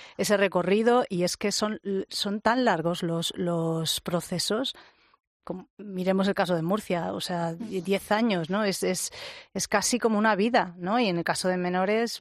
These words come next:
Speaker 1: mm, que una, que se atreven a denunciar y a dar el paso y tal, pues, pues es que no te podría decir, porque es que no lo sé, muchas es-, no llegan a ningún, a ningún lado, ¿no?
Speaker 2: Bueno, el caso de Murcia, del que hablamos también aquí hace unas semanas, lo recordarás, Lorenzo, esa sentencia absolutoria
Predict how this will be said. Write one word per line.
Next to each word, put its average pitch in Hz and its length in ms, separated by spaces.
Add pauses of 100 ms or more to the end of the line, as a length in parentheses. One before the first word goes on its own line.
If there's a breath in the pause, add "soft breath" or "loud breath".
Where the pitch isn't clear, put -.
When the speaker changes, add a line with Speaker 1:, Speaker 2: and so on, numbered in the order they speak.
Speaker 1:
mm, 185 140 (160)
que 180 120
una, 175 240
que - 160
se 190 200
atreven 196 580
a 175 140
denunciar 185 760
y 180 160
a 175 260
dar 185 160
el 180 120
paso 196 560
y 180 160
tal, 196 240 (500 loud breath)
pues, - 420 (120)
pues 156 200
es 143 80
que - 180
no 180 280
te 180 100
podría 208 260
decir, 165 240
porque 165 220
es - 80
que - 80
no 185 80
lo 165 80
sé, 233 240
muchas 175 380
es-, 175 160
no 190 260
llegan 196 380
a 170 80
ningún, 160 520
a 180 100
ningún 165 280
lado, 180 260
¿no? 160 120
Speaker 2:
Bueno, 165 240
el 151 80
caso 180 240
de 185 100
Murcia, 185 380
del 175 160
que 160 260
hablamos 175 440
también 165 280
aquí 165 220
hace 165 180
unas 165 160
semanas, 165 440
lo 156 120
recordarás, 156 640
Lorenzo, 175 640
esa 170 220
sentencia 160 680
absolutoria 175 800